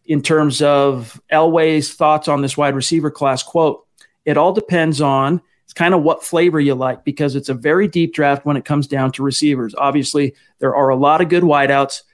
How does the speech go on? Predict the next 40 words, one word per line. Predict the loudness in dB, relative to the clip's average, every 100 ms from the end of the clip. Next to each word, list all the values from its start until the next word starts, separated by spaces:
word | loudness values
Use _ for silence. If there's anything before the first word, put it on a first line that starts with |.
| _ _
It's | -8 0
hard | 2 2
to |
say | 0 0
exactly | 0 0 0 2 2
how | 2 2
it's | 0
going | 0 0 0
to |
fall. | -2 0 0 0 -8 _ -6
I | -2
think | -2 -2
the | -4
good | -2 -2 0
thing | -2 0
is, | 0 -2 -2
and | -4
the |
fortunate | -2 -2 -2 -2 -2
thing | -2 -2
is | -2 -4
for | 0 2
us, | 2 2 -2 -12 _ _ _ _ _ _
we | -2 -2
do | 2 2
need | 4 4
a | 2
wideout. | 2 2 0 -2 -8 _ _ _ -14
It's | -8
a | -8
deep | -2 -2 -2
class. | 0 2 2 -2 -8
We'll | -6 -4 -2
just | -2
have | -2 -2
to | -4
see | -2 0
how | 0 0
things | -2 -2 -2
fall." | -6 -2 -2 -2 -10